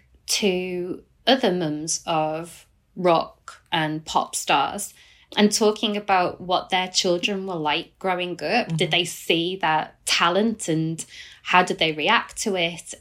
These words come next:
Speaker 1: And how do they feel about what their children have done now? And so the book is split into chapters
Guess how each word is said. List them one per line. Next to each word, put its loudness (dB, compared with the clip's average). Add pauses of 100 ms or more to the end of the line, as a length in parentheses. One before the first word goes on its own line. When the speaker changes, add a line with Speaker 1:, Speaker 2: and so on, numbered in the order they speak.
Speaker 1:
And -4
how 2
do -2
they -2
feel -2
about -2
what -8
their -4 (220)
children 2
have -10 (300)
done 2
now? 4 (580)
And 6
so 4
the 2
book 0
is 0
split -8
into -8
chapters -2